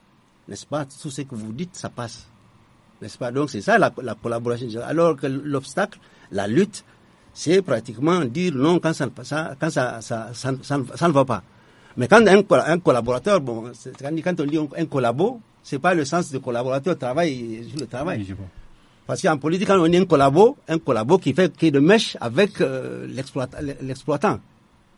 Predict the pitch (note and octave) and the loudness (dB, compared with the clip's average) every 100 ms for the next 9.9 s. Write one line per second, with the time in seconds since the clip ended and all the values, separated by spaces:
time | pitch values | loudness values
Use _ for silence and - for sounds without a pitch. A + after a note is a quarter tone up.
0 | _ - - C3+ B2+ C#3 C#3+ C3+ A#2+ E3+ | _ -20 -10 -4 0 0 2 0 2 2
1 | B2 A2+ F3 C3 D3+ B2 A2 F#3+ E3+ C#3+ | 0 0 0 0 -2 -4 0 0 2 0
2 | D#3 D#3+ D#3+ D#3 - D#3+ D#3 C3+ G#2 B2 | 0 0 -2 -4 -4 -4 -4 -8 -8 -4
3 | D#3+ D3 B2+ B2+ A#2+ A2+ - C3 C3+ D3 | -4 -4 -6 -10 -12 -12 -6 -4 -4 -4
4 | C#3 E3 A#2+ D3 C#3+ G#2+ _ _ _ _ | -4 -6 -4 -2 -2 -6 _ _ _ _
5 | _ - C3+ C3 C3 C#3+ C3+ C#3 D3 D3+ | _ -8 -6 -6 -10 -10 -6 -4 -4 -4
6 | C3 B2+ E3 D3+ B2 A2+ B2+ C3+ B2 F#2+ | -6 -6 -6 -6 -8 -6 -6 -6 -4 -4
7 | G2 F#3+ D#4+ - _ - E2 B2+ C3+ F#2+ | 0 0 -2 -8 _ -20 -14 -12 -12 -12
8 | - E3+ - B2+ A2+ B2 F#3+ - - - | -8 -8 -6 -6 -2 2 2 0 -10 -18
9 | _ _ _ _ - A#2+ A#2 G#3 | _ _ _ _ -8 -4 2 2